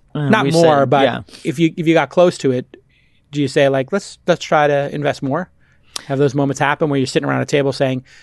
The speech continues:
Speaker 2: "How can we grow the business faster? How can we
Speaker 1: Oh,
Speaker 2: deploy this
Speaker 1: sure.
Speaker 2: money?"
Speaker 1: Yeah. We'll, we'll h-, ask those questions of ourselves, but we're
Speaker 2: Yeah.
Speaker 1: always looking at the end of the day: is this fundamentally sound? Is this a thing
Speaker 2: Yes.
Speaker 1: that can generate cash over the long haul? We're not,
Speaker 2: Right.
Speaker 1: we're not trying to fig-, come up with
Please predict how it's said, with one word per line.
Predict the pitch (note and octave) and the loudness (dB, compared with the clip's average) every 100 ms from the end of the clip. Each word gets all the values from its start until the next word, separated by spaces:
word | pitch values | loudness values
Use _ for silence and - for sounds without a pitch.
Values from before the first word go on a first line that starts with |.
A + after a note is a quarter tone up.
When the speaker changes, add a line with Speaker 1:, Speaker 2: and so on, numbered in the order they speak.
| - | -8
Speaker 2:
"How | D#3+ E3 | -4 -2
can | D#3 | -2
we | D3 | -2
grow | C3+ C#3 | 0 0
the | C3+ | 2
business | C3+ C3+ - | -2 -4 -2
faster? | C#3+ C3+ - | -2 -2 -4
How | C#3 | -2
can | C#3 C#3+ | -2 -4
we | B2+ | 4
Speaker 1:
Oh, | D#4 | 4
Speaker 2:
deploy | F3+ D#3+ F#3 | 6 4 6
this | |
Speaker 1:
sure. | D3 | 6
Speaker 2:
money?" | C#3 D#3+ | 4 4
Speaker 1:
Yeah. | F3 C3+ | 2 2
We'll, | C3 D#3 C#3 | 0 0 0
we'll | E3 F#3+ E3+ | 2 2 2
h-, | C#3+ - | 0 -2
ask | C#3+ D#3 | -2 -2
those | - A#2 | -6 -8
questions | - D3+ - B2+ | -2 -2 0 -4
of | A#2 | -4
ourselves, | A#2 - A2+ A#2 | -6 -4 -4 0
but | D3 | 0
we're | D3 | 4
Speaker 2:
Yeah. | D#3 | 6
Speaker 1:
always | E3 C#3 | 4 4
looking | D3 B2+ B2+ A#2+ | 0 0 -2 -4
at | A#2+ | -4
the | A#2+ | -4
end | A2 | -4
of | A2 | -2
the | |
day: | C#3 D3 | 2 2
is | A#2 | 0
this | A2+ C3 | -4 -4
fundamentally | C#3 A#2+ A#2 A2+ A2+ | -2 0 0 -4 -6
sound? | - D3 C#3+ A#2 | -4 -2 -2 -2
Is | A2+ | -2
this | C#3+ - | 0 0
a | C3+ | -2
thing | - C#3 | 0 2
Speaker 2:
Yes. | C3+ | 4
Speaker 1:
that | B2+ | 2
can | D3 C#3 | 2 2
generate | B2 B2 A#2+ A#2 G#2+ | 2 2 2 -2 -2
cash | E3 D#3 B2 - | 0 0 0 -4
over | - B2+ A#2 | -2 -2 -2
the | A2 | -4
long | A2+ A2 A2+ | -4 -4 -6
haul? | A2+ D3+ C#3+ B2 | 0 4 4 2
We're | B2+ | 2
not, | C3 | 2
Speaker 2:
Right. | A#2 - | 0 -6
Speaker 1:
we're | D#3 E3 | 0 2
not | D#3 | 2
trying | - D3 C3+ | 0 0 0
to | |
fig-, | - C3+ A#2 | 0 -2 -2
come | - | 0
up | C#3 B2 | 0 2
with | A#2+ | -2